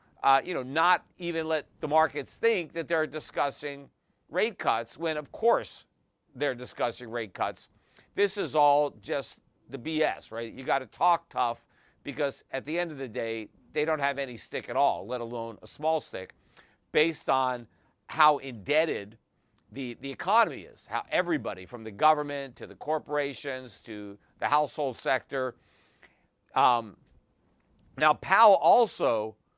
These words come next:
talked about the consumer again, right? The, the resilient. This is his favorite word, just like,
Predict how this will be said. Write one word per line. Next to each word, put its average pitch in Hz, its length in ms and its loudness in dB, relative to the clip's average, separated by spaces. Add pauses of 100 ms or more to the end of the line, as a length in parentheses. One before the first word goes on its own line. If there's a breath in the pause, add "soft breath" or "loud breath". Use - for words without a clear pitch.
(160)
talked 147 440 2 (140)
about 117 520 2 (920)
the 131 280 -4
consumer 160 680 -2
again, 85 240 -10 (220)
right? 101 240 -6
The, 120 200 -4 (220 soft breath)
the 156 120 0
resilient. 135 760 0 (100)
This 196 220 -6
is 147 300 -6
his 165 260 -2
favorite 170 500 -4
word, 131 360 -4
just 151 260 -8
like, 156 260 0